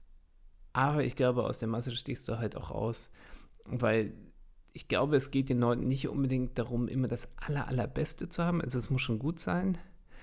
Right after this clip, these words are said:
aber es muss halt schon etwas sein, ne, das, ne, mit Content Marketing, dass man eine Vertrauensbasis hat und dass man auch gerne mit den Leuten zusammenarbeitet.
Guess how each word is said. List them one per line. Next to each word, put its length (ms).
aber 220
es 80
muss 220
halt 200
schon 220
etwas 260
sein, 540
ne, 260
das, 400
ne, 180
mit 200
Content 340
Marketing, 480
dass 120
man 100
eine 80
Vertrauensbasis 880
hat 180
und 100
dass 160
man 100
auch 100
gerne 240
mit 140
den 80
Leuten 300
zusammenarbeitet. 680